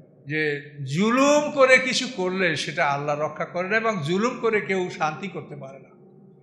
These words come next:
কাজে এই জন্য যথাসাধ্য আমাদের মধ্যে কোনো অন্যায়, জুলুম, ধোঁকাবাজি, মিথ্যাবাদী এগুলি না থাকে, আমরা যেন কলবে সালিম নিয়ে আল্লাহর কাছে হাজির হতে পারি।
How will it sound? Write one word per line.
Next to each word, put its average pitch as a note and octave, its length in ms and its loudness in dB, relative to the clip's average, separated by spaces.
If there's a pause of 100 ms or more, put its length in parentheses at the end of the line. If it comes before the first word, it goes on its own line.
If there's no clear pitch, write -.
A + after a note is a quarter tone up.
(280)
কাজে F3 240 4
এই F3+ 60 4
জন্য F#3+ 340 2
যথাসাধ্য D#3+ 680 0
আমাদের D#3+ 380 -2
মধ্যে E3 320 -6
কোনো F3+ 240 -10
অন্যায়, C#3+ 340 -4
জুলুম, D3 540 -10 (380)
ধোঁকাবাজি, D#3 540 2
মিথ্যাবাদী D3+ 640 -4 (380)
এগুলি E3 240 -4
না D3 200 -2
থাকে, F3 340 -2
আমরা D#3 220 -2
যেন D#3 320 -4 (500)
কলবে G#3 280 6
সালিম B3+ 440 4
নিয়ে D4 140 2
আল্লাহর G#3+ 300 6
কাছে G#3 220 0
হাজির E3+ 280 2
হতে C#3+ 180 -6
পারি। A#2 220 -12